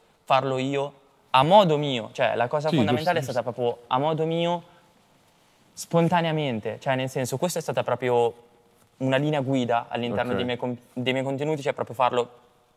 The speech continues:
Speaker 1: in maniera spontanea e soprattutto non basare tanto il fatto che un contenuto possa andare bene o possa andare meno bene in base a visualizzazioni, likes o cose
Speaker 2: Mhm.
Speaker 1: del genere, che influenzano comunque a
Speaker 2: Tantissimo.
Speaker 1: livello,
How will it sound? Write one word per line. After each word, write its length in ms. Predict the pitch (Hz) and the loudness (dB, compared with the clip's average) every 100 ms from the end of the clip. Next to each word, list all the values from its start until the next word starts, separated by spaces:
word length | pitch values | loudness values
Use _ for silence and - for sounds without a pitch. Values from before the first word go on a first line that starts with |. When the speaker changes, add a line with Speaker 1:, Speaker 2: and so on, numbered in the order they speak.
| _ - | _ -4
Speaker 1:
in 120 | 131 | -2
maniera 300 | 135 151 147 | 0 2 0
spontanea 720 | - - 151 156 156 160 165 - - _ _ _ | -2 -6 -2 0 0 -2 -6 -8 -20 _ _ _
e 120 | 147 | -2
soprattutto 540 | 151 156 160 196 185 170 | 0 0 -2 -2 -2 -2
non 140 | 139 | 2
basare 340 | 135 139 151 151 | 2 2 0 0
tanto 520 | 147 151 151 156 151 - _ | -2 -2 0 -2 -2 -14 _
il 140 | 123 | -6
fatto 340 | 120 131 131 135 | 0 0 0 -4
che 500 | 135 127 123 123 - _ | -2 0 0 -4 -12 _
un 140 | 139 | -4
contenuto 440 | 135 135 139 147 156 | -2 -2 -4 -4 -4
possa 260 | 143 - | -6 -8
andare 280 | 131 120 117 | -4 0 0
bene 300 | 110 123 135 | -2 -2 -2
o 40 | 135 | -4
possa 220 | 131 - | -6 -6
andare 220 | 123 123 | -2 -2
meno 220 | 123 123 | -2 -4
bene 480 | 123 131 139 147 160 - | -4 -2 -2 -4 -8 -8
in 140 | 123 117 | -4 0
base 240 | 117 117 | 2 0
a 20 | |
visualizzazioni, 720 | 117 120 120 120 117 - 123 | -4 -4 -4 -6 -8 -6 -2
likes 240 | 120 120 - | -2 -2 -4
o 60 | 110 | -4
cose 160 | 117 | -4
Speaker 2:
Mhm. 60 | 120 | -4
Speaker 1:
del 140 | 123 | -4
genere, 420 | 123 131 139 151 - - - | -4 -4 -2 -4 -6 -20 -20
che 260 | - 123 113 131 | -4 -2 -2 -6
influenzano 600 | 139 131 135 123 120 117 | -6 -2 -2 -2 -6 -6
comunque 440 | 120 113 110 110 | -6 -6 -4 -4
a 40 | 107 | -2
Speaker 2:
Tantissimo. 220 | 117 117 | -2 0
Speaker 1:
livello, 640 | 120 117 117 117 113 110 | 0 2 0 2 2 0